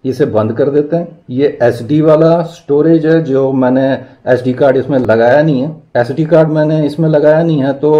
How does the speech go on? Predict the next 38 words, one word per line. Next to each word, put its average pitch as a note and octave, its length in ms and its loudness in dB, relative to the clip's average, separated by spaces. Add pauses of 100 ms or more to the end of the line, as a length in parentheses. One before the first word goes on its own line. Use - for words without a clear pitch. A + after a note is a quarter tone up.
वो C#3 320 0
detect A#2 440 -4
नहीं G2+ 180 -4
होगा F#2+ 260 -2
इसमें D3 380 -2
क्योंकि A#2 340 -6
है A#2 200 0
ही A#2 100 0
नहीं G#2+ 140 -2
यहाँ E2 240 -8
पे। F2 80 -10 (380)
ये E3+ 260 4
देखिए D3+ 400 0
यूएसबी C#3+ 960 0
storage C3+ 680 0
वन A2+ 640 0
जो B2 180 0
है C#3 280 0 (360)
यही C#3+ 400 0
है A2 240 0
वो, A2 180 0 (420)
वन C#3 340 2
पॉइंट C#3 380 -2
नाइन C3 480 0 (120)
फ़ाइव B2+ 560 0
टीबी G2+ 360 -6 (340)
लिखा A2+ 280 -2
हुआ G#2+ 280 0
है, A2 80 -2
वन G#2+ 180 -2
पॉइंट G#2+ 240 -4
नाइन G2+ 220 -4
फ़ाइव A2 360 -2 (240)
टीबी, F#2 340 -6 (480)
वही A#2+ 460 0 (340)
टू A#2+ 140 0
टीबी G#2+ 340 -4
वाला। G#2+ 280 0